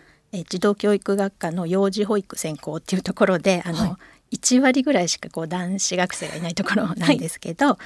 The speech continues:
Speaker 2: い。
Speaker 1: でも、あの、教養科目でジェンダーの現在っていう授業を、あの、受け持ってるんですね。で、
Speaker 2: はい。
Speaker 1: 私の大好きな科目の一つでもあるんですが、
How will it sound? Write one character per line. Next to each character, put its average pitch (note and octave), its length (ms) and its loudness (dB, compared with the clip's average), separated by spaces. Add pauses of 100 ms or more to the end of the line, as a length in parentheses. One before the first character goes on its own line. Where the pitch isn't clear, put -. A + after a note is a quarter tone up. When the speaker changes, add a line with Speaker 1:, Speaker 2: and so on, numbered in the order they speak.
(200)
Speaker 2:
い。 - 40 -20
Speaker 1:
で D#4+ 100 0
も、 A3 240 6 (220)
あ G#3+ 100 0
の、 F3+ 220 -2
教 C4+ 180 4
養 D4 160 4
科 D#4+ 140 -2
目 D#4 360 2
で F#3 180 2
ジ B3+ 140 4
ェ D4 60 2
ン D4+ 60 -2
ダ C4+ 80 4
ー A#3 40 4
の F#3 120 0
現 G3+ 260 0
在 C4 200 2
っ - 20 -4
て - 240 -4
い E3+ 40 -2
う E3+ 80 -4
授 E3 220 -6
業 D#3+ 120 -4
を、 D3+ 80 -16 (260)
あ F3 100 -6
の、 D#3 140 -10
受 F3 160 -4
け - 20 0
持 E3 120 -2
っ - 40 -14 (160)
て - 80 -14
る - 100 -16
ん C3 40 -16
で - 100 -20
す - 100 -4
ね。 C#4+ 140 4
で、 A3+ 80 2
Speaker 2:
は F#3+ 80 0
い。 - 20 6
Speaker 1:
私 A#3+ 600 2
の A#3 100 6
大 G#3+ 220 2
好 - 80 -2
き E3 80 -10
な D3 100 -6
科 D#3+ 140 -4
目 D#3+ 240 -4
の D#3+ 100 -6
一 F3+ 180 -4
つ - 120 -12
で - 80 -12
も D#3 100 -10
あ D#3 60 -10
る D3 100 -12
ん C#3+ 60 -12
で C#3+ 100 -12
す - 140 -8
が、 B3 240 -2